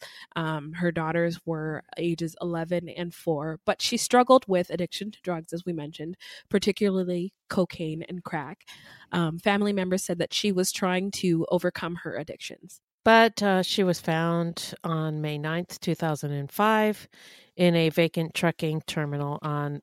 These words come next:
Speaker 2: Metzinger Road. Her decomposed body was wrapped in a purple comforter that had been bound with strips of a bedsheet.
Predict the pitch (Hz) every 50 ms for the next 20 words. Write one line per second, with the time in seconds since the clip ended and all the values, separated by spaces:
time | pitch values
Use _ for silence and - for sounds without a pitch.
0 | _ 147 147 156 156 - - - 170 156 151 151 151 143 139 143 147 147 156 -
1 | - - - - _ _ _ - - - - _ _ _ 175 165 156 180 185 -
2 | - 180 - 190 180 175 165 - - 160 160 165 165 160 151 147 - - 156 151
3 | 147 147 - - - 147 147 143 135 - - 170 165 - 165 - - - 175 165
4 | - - 151 147 143 143 143 147 156 170 180 - 156 147 143 139 147 143 143 -
5 | - 143 143 139 139 - - 151 147 151 151 151 151 147 - 147 143 - - -
6 | - - - _ - 180 180 180 - - - - - - 165 156 - - - -
7 | 156 151 - - 190 233 220 - - - 147 139 - - -